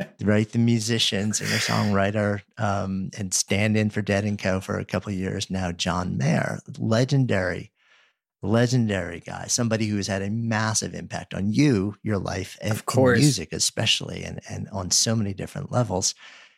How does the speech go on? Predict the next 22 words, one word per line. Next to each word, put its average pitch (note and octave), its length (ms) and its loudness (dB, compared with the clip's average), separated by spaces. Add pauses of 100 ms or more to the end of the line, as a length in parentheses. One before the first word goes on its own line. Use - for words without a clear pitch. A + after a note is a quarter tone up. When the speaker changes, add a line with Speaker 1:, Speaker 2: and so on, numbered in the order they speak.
(120)
Speaker 1:
And - 100 -4
also B3+ 200 2
probably - 320 4
a B2+ 40 6
lot B2 140 4
of A2+ 60 -6
people A2+ 240 -2
don't G2+ 240 0
know, G#2+ 340 4
in A2 220 4
my C#3 260 2
mind, E2+ 380 -2
one G2 360 -4
of B2+ 220 -6
the G#2 340 -4 (300)
best G2 680 0 (140)
living F2+ 420 0
blues F2+ 360 2
guitarists - 800 -2 (460)
of A2+ 160 2
our F2+ 100 2
generation. E2+ 640 -4